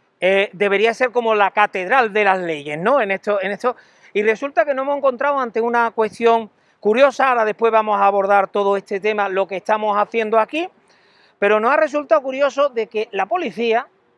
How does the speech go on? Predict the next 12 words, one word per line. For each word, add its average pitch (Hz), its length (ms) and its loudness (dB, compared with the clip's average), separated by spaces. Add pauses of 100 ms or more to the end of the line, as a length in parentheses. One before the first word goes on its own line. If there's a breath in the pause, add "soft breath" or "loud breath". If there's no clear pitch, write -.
(320)
que 208 120 0
deberían 233 320 0
de 254 100 2
ser 262 160 4
conocedores 214 560 -2
cuanto 240 320 0
menos 247 240 -4
de 208 80 -4
la, 185 220 0
la, 180 380 -2
las 175 500 -4
leyes 208 720 0